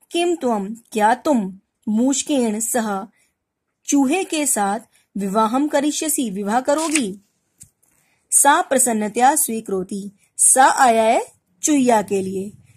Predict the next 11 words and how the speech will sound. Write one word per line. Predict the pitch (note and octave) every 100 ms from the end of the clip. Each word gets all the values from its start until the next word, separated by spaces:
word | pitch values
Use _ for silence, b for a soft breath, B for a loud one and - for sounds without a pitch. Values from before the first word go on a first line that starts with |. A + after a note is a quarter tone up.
| _ -
ठीक | D4+ D4+
है, | E4+ A#4+ _ - _ _
चुईया | C4+ C4+ C#4+
के | D4
लिए | D4+
क्या | D4
वर्ड | C#4 C#4 C4
यूज़ | C#4+ C4+
किया | C#4
था | C#4+
हमने? | C#4 F#4